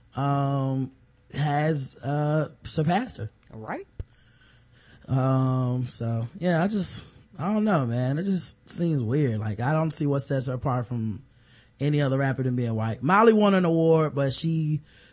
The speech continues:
Speaker 1: got a homeless kid in a suit to go up there and talk about kids, kids being homeless in Hollywood.
Speaker 2: Ah!
Speaker 1: I'm serious. That's not a
Speaker 2: Oh,
Speaker 1: joke. She
Speaker 2: my
Speaker 1: did that
Speaker 2: bad.
Speaker 1: for real.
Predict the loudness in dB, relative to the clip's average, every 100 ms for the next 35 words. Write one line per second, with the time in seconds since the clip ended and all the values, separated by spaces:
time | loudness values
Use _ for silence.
0 | _ _ -4 0 2 2 2 2 0 -2
1 | 0 2 2 0 -4 -4 -2 -2 -2 -4
2 | -2 -2 -2 -2 -2 -2 -2 -4 -4 -4
3 | -4 -6 -14 -18 -8 -2 0 0 -2 -2
4 | -2 -2 -4 -2 -2 -2 -2 -2 0 -2
5 | -2 -4 -4 -4 -6 -10 -20 _ _ -2
6 | 6 6 4 -4 -12 _ -4 2 4 4
7 | 2 -2 -6 0 4 6 6 4 4 0
8 | -4